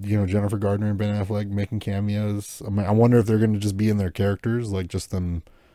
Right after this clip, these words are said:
themselves, you know, not in costume. Uh, it'd be dope if they gave Ben Affleck, like, a redesign on his costume, like, 'cause it was pretty bad in those movies. It was, like, just the headpiece was, like, really bad. But, um,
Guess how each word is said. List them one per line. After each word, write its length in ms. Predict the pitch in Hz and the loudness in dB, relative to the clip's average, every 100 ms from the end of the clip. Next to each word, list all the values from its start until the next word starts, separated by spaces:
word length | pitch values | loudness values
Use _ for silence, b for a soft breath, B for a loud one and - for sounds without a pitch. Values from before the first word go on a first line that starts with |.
| b _ | b _
themselves, 760 | 95 87 95 90 92 92 98 - | -4 -2 0 2 2 0 -4 -4
you 60 | 95 | -2
know, 180 | 92 90 | -2 0
not 300 | 90 90 92 | 0 0 -2
in 100 | 90 | -2
costume. 640 | 87 85 - 101 98 98 _ _ _ _ _ _ _ _ _ _ _ - | -2 -2 -2 -2 -2 -6 _ _ _ _ _ _ _ _ _ _ _ -6
Uh, 60 | 95 | -2
it'd 160 | 104 | 4
be 80 | 120 | 4
dope 240 | 101 104 113 | 8 6 6
if 100 | - | 2
they 120 | 101 | 2
gave 280 | 101 101 85 | 4 2 2
Ben 160 | 95 | 2
Affleck, 460 | 95 98 104 98 - | 2 0 0 -2 0
like, 320 | 95 87 - - | -2 -4 -8 -6
a 60 | |
redesign 640 | 90 85 98 101 110 107 110 | -2 -2 0 0 0 0 0
on 60 | 110 | -4
his 100 | - | -4
costume, 540 | 117 110 - 127 127 | -6 -6 -4 -6 -4
like, 220 | 98 82 - _ b b b b b _ | -4 -6 -10 _ b b b b b _
'cause 180 | 92 92 | -8 -4
it 40 | |
was 120 | 87 | -6
pretty 260 | - 123 90 | -4 -4 -4
bad 260 | 85 78 64 | -6 -8 -12
in 80 | 65 | -14
those 160 | - | -14
movies. 400 | - - - - - | -14 -16 -18 -18 -16
It 220 | - - | -16 -10
was, 100 | - 117 95 | -4 -4 -2
like, 160 | 95 | -6
just 160 | 95 - | -6 0
the 80 | 120 | 2
headpiece 460 | 110 98 - 92 - | 4 2 0 0 0
was, 160 | 85 82 | -2 -4
like, 160 | 82 | -4
really 200 | 87 85 | -6 -8
bad. 260 | 87 85 - 92 | -8 -12 -14 -8
But, 260 | 92 90 80 B B B B B B B | -4 -4 -6 B B B B B B B
um, 400 | 95 95 90 87 | -4 -2 -4 -6